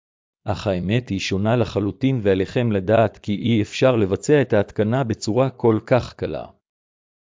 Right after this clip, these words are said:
כיום, אם אתם רוצים התקנה איכותית ומקצועית, כדאי לכם לפנות אל איש מקצוע אשר יבצע את ההתקנה. איש המקצוע יעבוד בצורה הרבה יותר איכותית וישרת אתכם בצורה מושלמת,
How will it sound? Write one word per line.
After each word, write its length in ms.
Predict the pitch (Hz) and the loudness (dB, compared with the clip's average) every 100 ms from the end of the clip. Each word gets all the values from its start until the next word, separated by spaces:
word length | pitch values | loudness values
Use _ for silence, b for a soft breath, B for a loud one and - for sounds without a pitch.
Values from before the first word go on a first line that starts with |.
| _ _ _ | _ _ _
כיום, 360 | - 95 127 135 | -4 2 2 2
אם 140 | 117 | 0
אתם 220 | 101 117 117 | 0 0 2
רוצים 360 | 101 - 131 | 0 0 -2
התקנה 400 | 113 - 98 113 | -2 -2 -2 0
איכותית 580 | 113 107 101 - 135 127 | 0 -2 -6 0 0 0
ומקצועית, 760 | 101 101 - 107 117 131 123 - | -2 -4 -2 0 2 2 -2 -6
כדאי 280 | 104 104 131 | 0 4 4
לכם 320 | 117 - 131 | 2 0 -2
לפנות 460 | 107 - 113 139 131 | -2 -2 -2 0 0
אל 80 | |
איש 300 | 113 139 - | 0 -2 -2
מקצוע 420 | 127 113 - 147 127 | -4 -6 2 4 4
אשר 240 | - 143 | 2 0
יבצע 480 | 131 98 104 151 143 | 0 0 0 2 4
את 120 | 127 | 2
ההתקנה. 500 | 104 - 107 95 67 - _ _ _ _ _ _ _ _ _ _ | 0 0 -4 -4 -8 -14 _ _ _ _ _ _ _ _ _ _
איש 200 | 156 123 | -4 0
המקצוע 460 | 123 95 - 113 117 | 0 -2 -2 4 4
יעבוד 420 | 104 92 101 113 | 4 2 0 0
בצורה 400 | 98 - 95 120 | -4 -4 0 2
הרבה 280 | 117 98 120 | 2 2 4
יותר 300 | 139 117 123 | 4 4 0
איכותית 580 | 98 - 101 127 127 - | -2 -4 -6 -2 -2 -2
וישרת 520 | 95 98 - 110 139 | -2 -2 0 0 0
אתכם 320 | - - 139 117 | -2 -4 -2 -2
בצורה 420 | 104 - 101 135 | -4 -2 0 0
מושלמת, 640 | 110 - 113 110 104 98 | -2 -2 0 2 0 -4